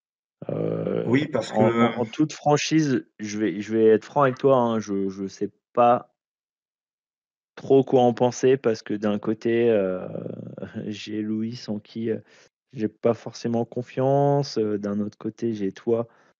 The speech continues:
Speaker 1: en qui je commence à avoir confiance. Mais, euh, qui a encore, euh, des côtés sombres, hein, et je t'en veux pas du tout, je comprends tout à fait. Euh, je sais pas quoi en penser, Anis.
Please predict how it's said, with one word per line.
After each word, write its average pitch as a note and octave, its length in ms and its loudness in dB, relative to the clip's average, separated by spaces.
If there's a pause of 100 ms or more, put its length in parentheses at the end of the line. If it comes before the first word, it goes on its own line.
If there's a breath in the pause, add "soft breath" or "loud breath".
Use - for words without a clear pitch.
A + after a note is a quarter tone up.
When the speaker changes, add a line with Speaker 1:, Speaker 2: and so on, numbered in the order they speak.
(100)
Speaker 1:
en G#2 120 -4
qui A2 160 -16
je - 80 -10
commence A2+ 380 -2
à A2 40 2
avoir A2 220 2
confiance. B2+ 840 -4 (720)
Mais, A2+ 600 6
euh, G2+ 280 4
qui - 280 -6
a G2 60 0
encore, G#2 580 -2
euh, F#2+ 60 -10
des G2 180 -10
côtés G2 300 -14
sombres, B2+ 380 -6
hein, G2+ 200 -6
et F#2+ 80 -8
je - 100 -16
t'en F#2 140 -14
veux F#2 160 -14
pas F2 180 -16
du F#2 120 -18
tout, G#2+ 220 -20
je G#2 80 -20
comprends F#2+ 320 -18
tout - 160 -20 (100)
à - 40 -16
fait. G#2+ 260 -10 (760)
Euh, F#2 480 -6 (380)
je - 140 -16
sais - 160 -10
pas D3+ 160 2
quoi E3 140 0
en D3 80 4
penser, C#3+ 360 2
Anis. D3 400 -2